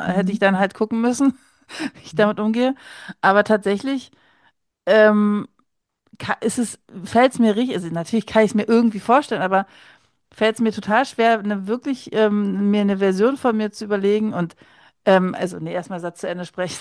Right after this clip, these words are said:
Speaker 2: <laughs> eine Version von mir zu überlegen, in der ich nicht Mutter bin,
Speaker 1: Mhm.
Speaker 2: ähm, und in der ich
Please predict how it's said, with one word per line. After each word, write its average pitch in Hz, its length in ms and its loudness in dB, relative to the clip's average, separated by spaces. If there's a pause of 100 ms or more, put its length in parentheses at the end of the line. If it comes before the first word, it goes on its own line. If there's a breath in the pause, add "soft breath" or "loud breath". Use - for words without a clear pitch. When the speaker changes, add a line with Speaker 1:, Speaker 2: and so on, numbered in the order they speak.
(180)
Speaker 2:
<laughs> - 160 -16
eine 240 140 8
Version 226 520 6 (120)
von 233 220 2
mir 226 180 4
zu 240 140 -4
überlegen, 202 500 2 (680 loud breath)
in 196 100 -4
der 196 120 2
ich 196 80 -2
nicht 226 260 -2
Mutter 233 320 0
bin, 294 160 -4 (580 soft breath)
Speaker 1:
Mhm. 196 380 0
Speaker 2:
ähm, 202 220 -6 (520 soft breath)
und 208 400 2 (120)
in 202 200 0
der 208 460 6
ich - 220 -8